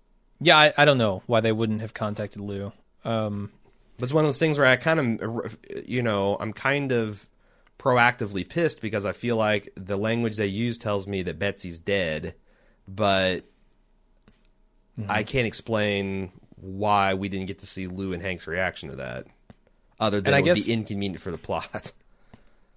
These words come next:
Speaker 1: Well, yeah.
Speaker 2: But
Speaker 1: And also, like, w-,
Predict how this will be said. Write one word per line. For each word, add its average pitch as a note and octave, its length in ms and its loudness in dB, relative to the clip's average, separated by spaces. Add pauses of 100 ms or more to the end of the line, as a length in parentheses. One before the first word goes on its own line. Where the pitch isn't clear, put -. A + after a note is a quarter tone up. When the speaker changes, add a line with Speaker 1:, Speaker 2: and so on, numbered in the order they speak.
Speaker 1:
Well, B2+ 420 4
yeah. F#2 300 -2 (260)
Speaker 2:
But B2+ 320 2
Speaker 1:
And D#3 160 4 (220)
also, G3+ 280 8
like, C#3 380 6
w-, C#3+ 320 -10